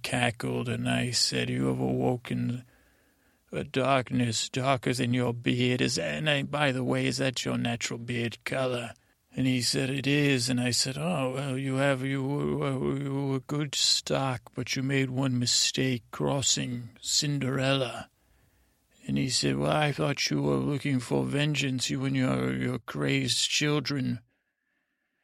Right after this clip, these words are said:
Looking for where, where are they?" And I said, "They've been absorbed into the lentils."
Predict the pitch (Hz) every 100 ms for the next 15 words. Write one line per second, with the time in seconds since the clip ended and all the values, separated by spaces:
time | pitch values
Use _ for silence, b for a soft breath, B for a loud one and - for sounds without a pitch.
0 | _ _ _ - 139 139 131 139 135 143
1 | 143 139 147 139 135 139 151 131 131 127
2 | 127 123 120 139 131 123 127 120 - 127
3 | 127 117 117 135 135 131 131 135 127 120
4 | 135 127 123 123 123 123 135 127 - 127
5 | 120 120 - -